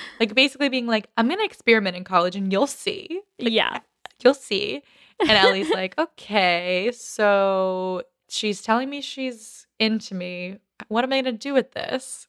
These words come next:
Speaker 1: And as Ellie's walking away, she's like, "No, I'm gonna go kiss her." And she goes and she plants a big one on Aster. And it's
Speaker 2: And she tells her, she not only kisses her, she kisses her, and then she just goes,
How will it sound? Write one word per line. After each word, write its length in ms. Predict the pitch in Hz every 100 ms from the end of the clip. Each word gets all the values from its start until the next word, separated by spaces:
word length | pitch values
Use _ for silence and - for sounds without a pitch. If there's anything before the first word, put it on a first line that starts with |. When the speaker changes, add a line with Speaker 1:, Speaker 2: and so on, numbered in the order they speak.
| -
Speaker 1:
And 100 | 190
as 200 | 185 190
Ellie's 360 | - 190 214 196
walking 360 | 196 196 247
away, 360 | 240 240 220 196
she's 180 | 190 -
like, 160 | - -
"No, 540 | 175 190 - - 233 233 _ _ _
I'm 180 | - 202
gonna 160 | 196 190
go 160 | 185
kiss 260 | 180 196 190
her." 100 | 185
And 200 | - 185
she 120 | -
goes 380 | 190 185 190 185
and 100 | 180
she 140 | - 185
plants 380 | - 185 175 -
a 60 |
big 300 | 170 202 190
one 220 | 180 175
on 140 | 175 180
Aster. 680 | - 202 - - - - - _ _ _ _ _
And 100 | 190
it's 300 | 185 - _ _ _
Speaker 2:
And 400 | 269 254 269 285
she 220 | - 320
tells 440 | 311 294 226 220 -
her, 160 | 240
she 260 | - - 254
not 240 | 233 214
only 220 | 233 277 302
kisses 320 | 202 202 226
her, 100 | 226
she 160 | -
kisses 340 | 220 196 202 214
her, 100 | 247
and 180 | 226 202
then 80 | 196
she 120 | 208
just 160 | 202 -
goes, 280 | 185 180